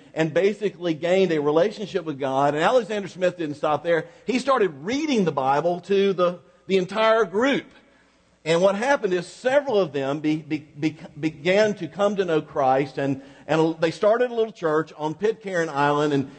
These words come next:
and the next thing we know, and the reason we know about this, was several years later when the American vessel Topaz landed on Pitcairn Island.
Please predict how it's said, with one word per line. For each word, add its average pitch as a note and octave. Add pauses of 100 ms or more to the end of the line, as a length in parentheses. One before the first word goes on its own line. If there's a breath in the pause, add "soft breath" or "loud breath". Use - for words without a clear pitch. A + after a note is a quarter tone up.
and D#3+
the D#3
next G3+
thing G#3
we E3
know, G3
and C#3+
the D#3
reason F3+
we E3+
know A#3
about D3+
this, D3+
was E3+ (260 soft breath)
several B3+
years F#3
later F#3
when D3+
the D3+
American D#3+
vessel D#3
Topaz C#3+
landed G3
on F3
Pitcairn D#3+
Island. D3